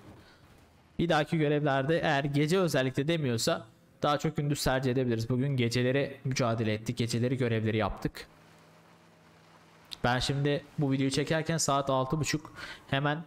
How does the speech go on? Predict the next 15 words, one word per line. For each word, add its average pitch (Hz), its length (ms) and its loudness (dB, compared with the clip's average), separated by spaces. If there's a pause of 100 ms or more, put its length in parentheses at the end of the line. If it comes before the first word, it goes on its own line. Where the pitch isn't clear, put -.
ilk 151 240 0
videoyu 139 280 2
yayınlamam 117 500 0
lazım. 113 340 0
Aynı 135 220 0
gün 127 120 0
iki 127 220 -2
video 120 200 0
çekiyorum 120 500 0 (560)
bugün. 120 240 0 (2500)
Bu 139 120 2
video 131 200 2
biter 139 260 2
bitmez 147 540 -2
hemen 165 320 0